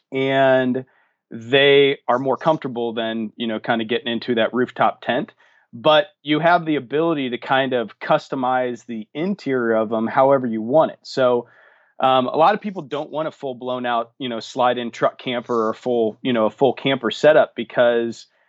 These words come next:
they don't need, you know, when they go camping, they're cooking, they're, you know, doing most of their stuff outside. So all the things that you pay for and that you get and that end up being really heavy, you know, inside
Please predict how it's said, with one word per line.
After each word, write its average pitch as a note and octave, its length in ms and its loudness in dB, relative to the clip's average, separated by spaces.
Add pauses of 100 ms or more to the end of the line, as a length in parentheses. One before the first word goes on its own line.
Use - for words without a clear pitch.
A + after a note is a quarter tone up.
(260)
they C#3 200 0
don't E3 200 0
need, C#3 480 -2
you C#3 100 -2
know, B2+ 100 0
when B2+ 140 0
they D3 140 2
go C3+ 160 2
camping, D3+ 500 -2
they're B2+ 140 -2
cooking, C#3 640 0
they're, B2 480 2
you C3 80 -2
know, A#2 120 0
doing C3 280 2
most B2 260 2
of B2 60 -4
their A#2 120 2
stuff - 300 0
outside. G#2 600 2 (360)
So B2 600 0 (260)
all D#3 260 6
the D#3 120 -2
things D#3+ 400 -4
that C3 160 -8
you B2+ 80 -8
pay D3+ 260 0
for C#3+ 300 -2
and B2+ 80 -4
that A#2 80 -12
you A#2 80 -12
get C#3+ 320 2
and C#3 80 -8
that A#2+ 140 -2 (100)
end C#3+ 200 -6
up B2 180 -6
being C3+ 240 -4
really C#3 260 2
heavy, C#3+ 480 0 (300)
you C#3 80 -6
know, B2+ 120 -4
inside D3 640 2